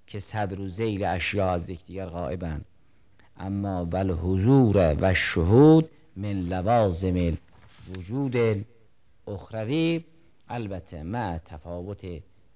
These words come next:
درجاته و طبقات الجنان در جهان آخرت، که فکل طبقة هی اشد براءة من هذا العالم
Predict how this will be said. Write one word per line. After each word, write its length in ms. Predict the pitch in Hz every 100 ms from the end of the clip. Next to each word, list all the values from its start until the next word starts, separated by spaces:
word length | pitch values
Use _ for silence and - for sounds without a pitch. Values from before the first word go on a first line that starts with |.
| -
درجاته 920 | 95 98 90 117 123 104 87 87 85 87 - _ -
و 100 | 92
طبقات 720 | 92 - 87 95 110 101 85
الجنان 760 | 92 85 95 95 123 143 147 143 - - - - 92
در 180 | 107
جهان 400 | 87 98 95 95
آخرت، 540 | 82 87 82 87 85 87 _ _ _ _ _ - - _ _
که 120 | - 95
فکل 600 | 101 - 110 101 104 101
طبقة 720 | 98 95 135 117 - 76 76 - - - _ _
هی 260 | 92 98 104
اشد 1000 | 107 95 92 104 98 87 87 98 98
براءة 760 | 98 104 107 104 82 107 135 151
من 320 | 123 95 90
هذا 340 | 82 92 90 90
العالم 720 | 90 76 110 135 151 156